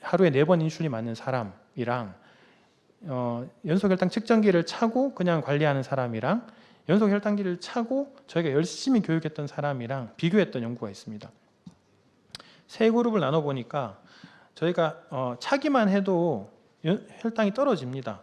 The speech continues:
한 영점육 프로 정도 이제 혈당이 떨어지는데요. 저희가 열심히 연-, 그 교육을 했더니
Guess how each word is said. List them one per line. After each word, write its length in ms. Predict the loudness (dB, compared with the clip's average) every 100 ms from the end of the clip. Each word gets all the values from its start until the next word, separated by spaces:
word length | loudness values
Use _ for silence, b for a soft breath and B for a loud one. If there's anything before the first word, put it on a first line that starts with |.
| -10
한 180 | -6 -2
영점육 680 | 0 0 -2 -4 -10 -12
프로 340 | -4 -2 -2 -6
정도 300 | -10 -8 -8
이제 340 | -8 -8 -8
혈당이 320 | -6 -6 -6 -6
떨어지는데요. 800 | -6 -6 -8 -10 -10 -12 -12 -16 b b b b _
저희가 480 | 0 4 4 2 2
열심히 440 | 2 2 2 4
연-, 160 | 2 0 -10
그 540 | -6 -2 0 0 -2 -6
교육을 280 | 2 4 4
했더니 640 | 0 -2 -4 -4 -8 -10